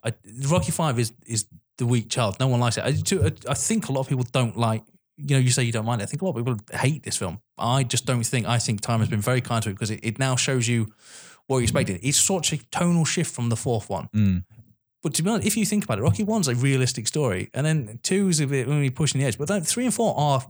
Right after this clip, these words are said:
Speaker 1: like, fantasist tales. <laughs> The fifth one's more realistic. Champ loses it all, you know, puts all his hopes and dreams in, uh, Tommy Gunn, the next big thing. Tommy Gunn betrays him. He's left with nothing. Then Tommy comes back from it. And you just think, "What a great story." And I don't know if I've mentioned this,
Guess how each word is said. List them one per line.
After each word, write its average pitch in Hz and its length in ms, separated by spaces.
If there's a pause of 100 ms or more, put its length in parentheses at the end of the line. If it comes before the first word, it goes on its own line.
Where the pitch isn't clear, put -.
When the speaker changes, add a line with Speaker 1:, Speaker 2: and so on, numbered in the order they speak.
Speaker 1:
like, 131 140
fantasist 147 720
tales. - 680
<laughs> - 40 (560)
The - 100
fifth - 280
one's 160 160
more 165 180
realistic. 143 600
Champ 180 280
loses 135 360
it 123 160
all, 123 380 (540)
you 135 120
know, 113 140 (180)
puts 165 200
all 156 120
his 143 100
hopes 147 240
and 135 80
dreams 123 300
in, 113 240
uh, 107 220 (120)
Tommy 123 220
Gunn, 127 180
the 113 80
next 110 200
big 107 120
thing. 117 220
Tommy 170 180
Gunn 143 140
betrays 156 280
him. 98 120
He's 120 160
left 156 180
with 123 100
nothing. 110 360
Then 117 100
Tommy 151 260
comes 127 240
back 131 220
from 151 160
it. 87 60
And 131 80
you 156 80
just 156 160
think, 170 180
"What 151 160
a 156 40
great 160 220
story." 160 280
And 135 340
I 139 80
don't 185 160
know 180 60
if - 80
I've 156 100
mentioned 202 300
this, 160 80